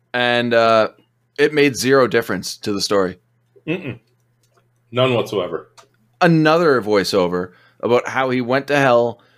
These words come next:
Speaker 1: but won his soul back and now watches others in similar scenarios. Fucking great. I don't care. You don't matter. Get out of the movie. <laughs>
Speaker 2: Mm-hmm.
Speaker 1: But now it is time for the credits. And it's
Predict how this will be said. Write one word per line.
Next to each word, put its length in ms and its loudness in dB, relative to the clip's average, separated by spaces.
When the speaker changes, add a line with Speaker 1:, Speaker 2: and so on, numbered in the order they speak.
Speaker 1:
but 140 0
won 160 0
his 160 0
soul 380 4
back 440 0
and 80 -4
now 220 0
watches 480 0
others 380 0
in 100 -8
similar 380 -6
scenarios. 680 0
Fucking 340 -2
great. 360 0
I 80 2
don't 200 -2
care. 400 -2
You 160 0
don't 200 0
matter. 360 -4
Get 140 2
out 100 2
of 60 -2
the 60 -6
movie. 320 -4
<laughs> 60 -14
Speaker 2:
Mm-hmm. 420 -4
Speaker 1:
But 120 2
now 220 2
it 180 4
is 180 2
time 280 -2
for 80 -2
the 100 -2
credits. 600 -2
And 140 0
it's 140 -2